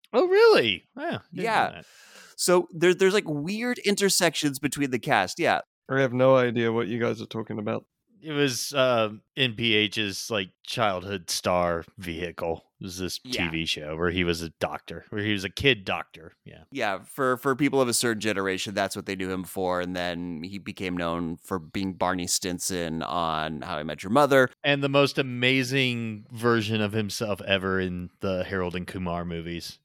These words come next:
Speaker 2: Yes. But so yeah, Casper Van Dien, this was, like, his first major movie, like, first, like, starring role. And, like, they cast them all because he wanted people to look like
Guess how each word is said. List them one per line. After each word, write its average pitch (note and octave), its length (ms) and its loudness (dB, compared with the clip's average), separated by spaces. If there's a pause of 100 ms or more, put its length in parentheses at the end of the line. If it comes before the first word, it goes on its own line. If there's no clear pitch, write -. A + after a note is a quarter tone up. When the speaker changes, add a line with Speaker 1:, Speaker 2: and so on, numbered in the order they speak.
Speaker 2:
Yes. G#2+ 560 -4 (300)
But D3+ 140 -10
so F#3+ 140 -2
yeah, G3 180 0
Casper F3 460 -4
Van E3+ 240 0
Dien, C#3 220 2
this C#3 180 -2
was, C#3+ 40 -2
like, C#3+ 120 0
his D3 120 -6
first D3+ 300 -4
major B2+ 420 -2
movie, C3+ 360 -4
like, A2+ 180 -2
first, A2+ 340 -8
like, A2+ 140 -8
starring A2 460 -2
role. G#2+ 500 0
And, E2+ 220 -6
like, B2+ 160 -4
they E3+ 80 -2
cast A3+ 320 -4
them A#3+ 100 -4
all G#3 140 2
because E3 260 -2
he D3 260 -2
wanted C#3+ 380 4
people C3 280 -4
to B2 40 -2
look A2+ 260 -4
like G#2+ 300 -2